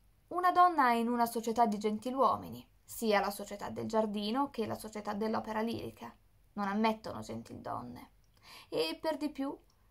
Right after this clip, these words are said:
una persona non qualificata. Aveva mandato via il suo amico.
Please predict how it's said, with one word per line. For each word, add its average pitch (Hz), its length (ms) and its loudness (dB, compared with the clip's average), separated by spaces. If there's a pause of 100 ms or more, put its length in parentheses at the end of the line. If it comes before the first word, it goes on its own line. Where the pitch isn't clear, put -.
(120)
una 262 220 4
persona 277 440 0
non 220 320 0
qualificata. 247 760 -6 (920)
Aveva 277 360 8
mandato 277 440 2
via 220 240 2
il 233 80 0
suo 240 160 -6
amico. - 460 -8